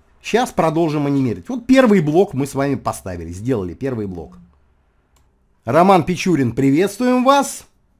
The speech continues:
Э, Крема-,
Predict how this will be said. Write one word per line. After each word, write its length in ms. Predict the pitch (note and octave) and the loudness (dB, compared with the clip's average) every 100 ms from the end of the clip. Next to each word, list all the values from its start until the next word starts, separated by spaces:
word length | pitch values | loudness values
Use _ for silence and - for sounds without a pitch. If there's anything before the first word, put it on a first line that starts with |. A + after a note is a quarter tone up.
| _ _ _ _ _ _ _ - | _ _ _ _ _ _ _ -18
Э, 800 | A2 A#2 A2+ A2+ A2 A2 A2 A2 _ _ _ _ _ _ _ _ _ _ _ _ _ _ _ _ _ _ _ _ - | -12 -10 -8 -8 -10 -10 -12 -14 _ _ _ _ _ _ _ _ _ _ _ _ _ _ _ _ _ _ _ _ -10
Крема-, 600 | C3+ D3 D3+ E3+ F#3 | -8 -8 -8 -8 -8